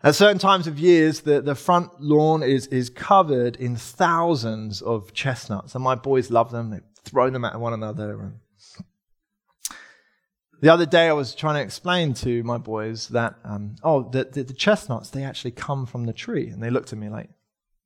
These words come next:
"Yeah, of course. Of course they do. This is where all the chestnuts are. This is where the tree is. They see them falling. It's very easy."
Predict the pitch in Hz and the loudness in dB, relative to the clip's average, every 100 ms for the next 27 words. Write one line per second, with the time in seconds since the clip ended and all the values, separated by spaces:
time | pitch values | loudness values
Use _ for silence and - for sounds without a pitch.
0 | - 127 - - 131 - _ _ _ _ | -8 -8 -8 -12 -12 -14 _ _ _ _
1 | _ _ _ _ - 151 147 131 107 _ | _ _ _ _ 2 2 2 -4 -8 _
2 | _ - - - _ 123 127 131 131 131 | _ -20 -20 -20 _ -6 -4 0 2 2
3 | 127 120 143 135 139 - 135 135 135 123 | 2 0 0 0 -2 -2 0 0 -2 -6
4 | 131 117 127 123 - 131 127 123 123 120 | -8 -4 -2 -2 0 0 0 -2 -4 -4
5 | 139 127 120 - 123 120 117 117 107 - | -2 -4 -4 -6 -4 -4 -4 -8 -12 -2
6 | 127 113 131 120 104 | 0 0 -2 -4 -8